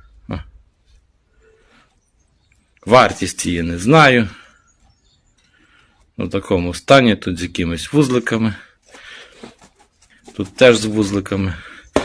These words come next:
Хто ще користується дисками, хоче диски ложити під козирочок, пишіть.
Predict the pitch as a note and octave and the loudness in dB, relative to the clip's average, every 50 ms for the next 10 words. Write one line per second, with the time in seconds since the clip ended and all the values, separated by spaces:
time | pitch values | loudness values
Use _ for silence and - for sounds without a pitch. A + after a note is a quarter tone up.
0 | - - - - - - - D3+ B2+ - - A2+ A2+ - A#2+ A2+ A2 - - B2+ | -4 -12 -14 -14 0 6 6 6 6 6 2 0 2 2 2 2 2 2 4 6
1 | A#2 G#2 G2 G2+ - F#2+ F2+ A2+ D#3+ D#3+ D#3+ - - G2 G2 G#2 F#2+ - A#2+ A2+ | 6 6 6 4 0 -2 2 4 4 4 4 2 -2 -2 -2 0 0 2 0 2
2 | - A2 G#2 A2+ B2+ A2 - - G#2 F#2+ F#2+ F#2+ G2 G2 - - - - - - | 0 0 -2 -2 -2 -4 -4 -4 -4 -2 -2 0 -2 -2 -4 -6 -10 -12 -14 -10
3 | - - G2+ F#2+ G2+ C3 D3 D3 B2 - - - - - - - - - _ _ | -4 -4 -2 0 4 6 8 8 6 6 2 -8 -12 -16 -18 -18 -20 -20 _ _
4 | _ - - - - - - - - - - - - - - - _ _ - A#2 | _ -20 -20 -20 -20 -20 -20 -20 -20 -20 -20 -20 -20 -20 -20 -20 _ _ -4 -2
5 | - - A2 - - - | 0 2 2 0 0 -4